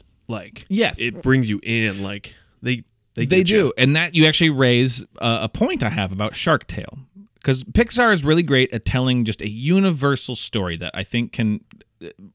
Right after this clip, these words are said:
Speaker 2: any age group can, you can kind of, you know, hit, strike a chord with somebody, no matter what.
Speaker 1: Yeah.
Speaker 2: You know? Shark Tale, this specific movie, I don't know who this is for.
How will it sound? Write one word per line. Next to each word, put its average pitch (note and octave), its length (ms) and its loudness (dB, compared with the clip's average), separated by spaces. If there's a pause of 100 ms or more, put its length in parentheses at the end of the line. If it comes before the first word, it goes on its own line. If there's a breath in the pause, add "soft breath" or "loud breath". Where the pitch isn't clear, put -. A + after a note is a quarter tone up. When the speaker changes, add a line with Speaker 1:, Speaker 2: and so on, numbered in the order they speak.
(140)
Speaker 2:
any F3 300 0
age D3+ 280 -2
group C3+ 280 -2 (760 soft breath)
can, A#2 260 0
you A2+ 120 0
can A#2 160 -2
kind A#2+ 300 0
of, G2+ 240 -6 (480)
you A2 160 0
know, G#2 100 -2
hit, C#3 380 -2
strike G#3 220 -4
a - 20 -16
chord F3 240 2
with C3 100 -2
somebody, G2+ 680 -4
no C3+ 100 -4
matter E3 180 0
what. - 480 -6 (340)
Speaker 1:
Yeah. C3+ 160 0
Speaker 2:
You A#2 60 4
know? A2 200 2 (640 loud breath)
Shark - 420 -4
Tale, G#2+ 440 -2
this A3 240 0
specific D#3+ 560 -2
movie, F2 320 -6 (580 soft breath)
I A4 80 4
don't A#4 240 2
know A3+ 500 4 (200)
who G#3 260 4
this D3 280 2
is B2+ 180 -2
for. E2 480 -6